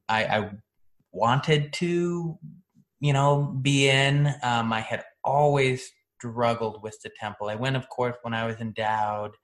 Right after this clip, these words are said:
and when I was in Provo, I would go occasionally, but I never,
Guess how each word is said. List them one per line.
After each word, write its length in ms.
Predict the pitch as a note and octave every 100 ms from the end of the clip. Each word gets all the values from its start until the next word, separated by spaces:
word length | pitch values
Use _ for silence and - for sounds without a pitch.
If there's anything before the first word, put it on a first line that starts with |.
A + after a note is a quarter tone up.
| _ - - - -
and 420 | A2 G#2+ G#2 G#2 - _
when 240 | C#3 B2+
I 100 | A#2
was 140 | A#2 A2+
in 120 | A2
Provo, 400 | - A2+ G#2+ A2
I 120 | G#2+ G#2
would 200 | G#2 -
go 220 | G#2+ G#2
occasionally, 720 | G2+ - G#2 G#2 - G#2+ G2+
but 100 | F#2+
I 80 | G#2
never, 1000 | G#2+ A#2+ C3+ C#3+ C#3+ D3+ D3 C#3+ C#3+ -